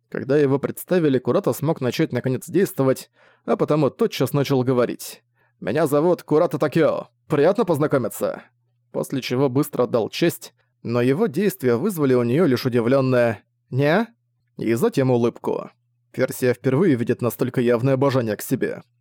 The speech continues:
Будучи женщиной-кошкой, Персия гордится своим внешним видом. Она не маленькая кошечка, но настоящий леопард, и почитает свою натуру как один из плюсов. В прошлом она встречала много людей, смотревших на нее с похотью и желанием,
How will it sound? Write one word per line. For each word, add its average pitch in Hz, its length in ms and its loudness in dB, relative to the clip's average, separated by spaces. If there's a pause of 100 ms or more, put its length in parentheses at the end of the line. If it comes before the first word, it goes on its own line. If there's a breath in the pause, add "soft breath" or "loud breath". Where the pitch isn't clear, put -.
(160)
Будучи 139 460 -2
женщиной-кошкой, 131 960 -2 (300)
Персия 220 360 -2
гордится 156 440 0
своим 113 260 -2
внешним 120 360 -2
видом. 117 420 -4 (340)
Она 107 180 -2
не 131 100 0
маленькая 117 460 0
кошечка, - 680 -2 (160)
но 208 100 0
настоящий 147 520 -2
леопард, 113 560 0 (320)
и - 100 -4
почитает 226 420 -2
свою 151 260 2
натуру 143 380 0
как - 160 -4
один 131 260 2
из - 100 -6
плюсов. - 640 -4 (240)
В - 100 -20
прошлом 131 380 -2
она 120 140 0
встречала 127 400 0
много 131 300 0
людей, 110 320 0
смотревших 123 580 -2
на 123 60 -2
нее 120 180 0
с - 80 -8
похотью 123 420 -2
и 113 60 0
желанием, 127 540 0